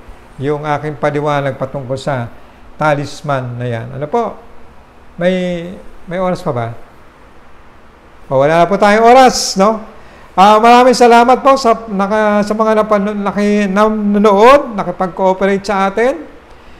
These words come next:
Ah, sa darating na Monday, iba na naman yung mechanics natin, no? Eh, sa darating na Monday, iba yung mechanics natin. Hindi na tayo pipili nung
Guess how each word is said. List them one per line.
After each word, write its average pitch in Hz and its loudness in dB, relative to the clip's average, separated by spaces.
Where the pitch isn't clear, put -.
Ah, 190 4
sa 220 2
darating 240 4
na 254 0
Monday, 220 0
iba 226 2
na 302 2
naman 277 0
yung 247 0
mechanics 185 0
natin, 151 0
no? 127 -6
Eh, 147 -4
sa 151 -8
darating 175 0
na 185 -2
Monday, 180 -2
iba 214 0
yung 247 0
mechanics 196 -2
natin. 165 -4
Hindi 170 -2
na 220 0
tayo 214 2
pipili 208 0
nung 185 -6